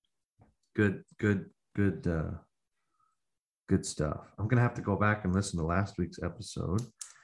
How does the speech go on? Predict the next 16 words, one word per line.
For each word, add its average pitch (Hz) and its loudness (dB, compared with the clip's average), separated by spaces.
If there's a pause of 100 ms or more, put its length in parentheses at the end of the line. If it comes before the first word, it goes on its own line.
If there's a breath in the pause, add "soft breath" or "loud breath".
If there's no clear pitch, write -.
(720 loud breath)
where 123 10
we 127 12
had, 113 10
uh, 95 4
former 107 6
monk 98 4 (520)
Neela 98 6
Valen 92 4 (120)
on. 80 -2 (440)
I 95 2
wasn't 90 0
able 87 0
to 82 -4
attend. 85 0 (880 soft breath)
And, 104 8
uh, 95 6